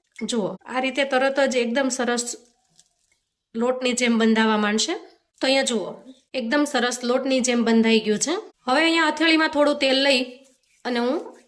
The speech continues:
આ રીતે બે હાથ તેલવાળા કરી લઉં છું અને તૈયાર કરેલા મિશ્રણમાંથી આપણે નાની નાની ગોળીઓ વાળી લઈએ. જુઓ, આ રીતે.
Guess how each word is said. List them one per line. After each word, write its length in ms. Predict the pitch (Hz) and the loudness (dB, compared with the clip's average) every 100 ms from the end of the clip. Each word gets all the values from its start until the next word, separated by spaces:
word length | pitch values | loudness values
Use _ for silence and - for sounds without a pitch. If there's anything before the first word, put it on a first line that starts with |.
| - | -4
આ 60 | 233 | -2
રીતે 180 | 240 247 233 | 0 -2 0
બે 80 | 240 233 | 0 0
હાથ 160 | 240 240 | -2 -2
તેલવાળા 420 | 240 220 214 214 | 0 2 0 0
કરી 180 | 214 214 | 0 0
લઉં 160 | 208 214 | 0 -4
છું 160 | 302 427 - - _ _ | -2 -4 -4 -18 _ _
અને 100 | 277 311 | 0 0
તૈયાર 260 | 302 294 311 | 0 0 0
કરેલા 320 | 311 294 285 269 | 2 2 2 0
મિશ્રણમાંથી 600 | 254 254 262 247 247 247 | 0 0 0 -2 -2 -2
આપણે 200 | 233 262 427 254 | -2 -2 0 0
નાની 220 | 240 240 | 0 0
નાની 200 | 233 226 214 | 0 -2 0
ગોળીઓ 280 | 220 214 214 | 0 2 0
વાળી 240 | 202 202 202 | -4 -6 -4
લઈએ. 160 | 208 339 - _ _ 208 196 | -4 -4 -10 _ _ -8 -4
જુઓ, 160 | 196 190 - _ _ _ _ _ _ _ _ _ _ _ _ _ _ _ _ | -4 -4 -12 _ _ _ _ _ _ _ _ _ _ _ _ _ _ _ _
આ 120 | 220 202 | -2 -2
રીતે. 220 | 196 - | -2 -4